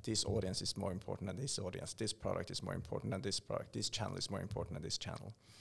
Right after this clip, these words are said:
So I find that also in F M C G, you know, it's literally, it's all about winning,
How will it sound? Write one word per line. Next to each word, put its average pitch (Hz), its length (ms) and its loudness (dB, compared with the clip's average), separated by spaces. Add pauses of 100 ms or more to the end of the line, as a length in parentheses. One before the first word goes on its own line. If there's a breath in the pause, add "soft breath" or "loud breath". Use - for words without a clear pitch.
(320 loud breath)
So 101 440 6 (720 loud breath)
I 104 160 10
find 110 360 8
that 101 140 6
also 107 280 4
in 98 120 0
F 107 200 2
M 98 80 0
C 101 100 2
G, 101 140 0
you 101 240 0
know, 98 200 0 (100)
it's - 180 -2 (200)
literally, 120 320 4
it's - 120 4
all 82 100 0
about 80 240 -2
winning, 87 300 -4